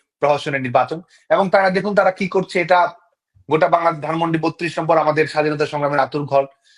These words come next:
সেটিকে তারা গুড়িয়ে দিয়েছে। গোটা বাংলাদেশেই স্বাধীনতা জাদুঘরকে গুড়িয়ে দিয়েছে। গোটা বাংলাদেশেই স্বাধীনতার ভাস্কর্য, আওয়ামী লীগের অফিস, আওয়ামী লীগ নেতাকর্মীদের বাড়িঘর সবকিছু তারা গুড়িয়ে দিয়েছে। আর তামাশা করছে কি? তামাশা করছে গণভবনে,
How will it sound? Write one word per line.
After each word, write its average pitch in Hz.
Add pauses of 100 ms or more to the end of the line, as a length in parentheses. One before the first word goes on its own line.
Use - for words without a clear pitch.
(160)
সেটিকে 139
তারা 139
গুড়িয়ে 135
দিয়েছে। 135 (340)
গোটা 143
বাংলাদেশেই 147
স্বাধীনতা 151
জাদুঘরকে 143
গুড়িয়ে 139
দিয়েছে। 143 (480)
গোটা 147
বাংলাদেশেই 151
স্বাধীনতার 147 (160)
ভাস্কর্য, 139
আওয়ামী 143
লীগের 143 (420)
অফিস, 147
আওয়ামী 143
লীগ 139
নেতাকর্মীদের 139
বাড়িঘর 135
সবকিছু 143
তারা 139
গুড়িয়ে 139
দিয়েছে। 139 (440)
আর 127 (420)
তামাশা 175
করছে 190
কি? 214
তামাশা 156
করছে 160
গণভবনে, 143